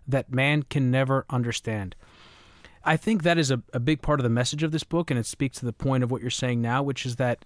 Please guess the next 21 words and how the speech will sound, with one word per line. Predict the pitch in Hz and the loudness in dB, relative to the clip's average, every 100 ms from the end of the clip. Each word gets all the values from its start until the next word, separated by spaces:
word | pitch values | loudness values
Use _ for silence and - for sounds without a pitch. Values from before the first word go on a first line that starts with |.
| - | -4
causality | - 131 147 151 135 | 0 2 4 4 2
exists, | 110 120 165 160 - - | -2 0 0 0 -4 -2
but | 135 120 - - | -2 -2 -10 -8
the | - | -4
systems | - 185 170 143 120 | 0 0 0 0 0
are | 120 | -2
so | - 165 165 151 - | -2 2 4 2 0
complex | - 117 - 170 147 - | -4 -4 -2 0 0 0
that | 127 113 | -4 0
our, | 139 151 156 - - - - | 4 6 6 4 -6 -18 -2
as | 139 110 | 0 2
you | 151 208 | 2 4
write, | 143 110 120 - - | 4 2 0 -8 -6
there's | 123 | -4
a | 120 _ _ - | -4 _ _ -2
quote | 147 | 0
I've | 123 - | 0 -2
pulled | 135 | 0
out | 123 | 0
of | 110 | 0
yours, | 120 131 117 | 2 2 0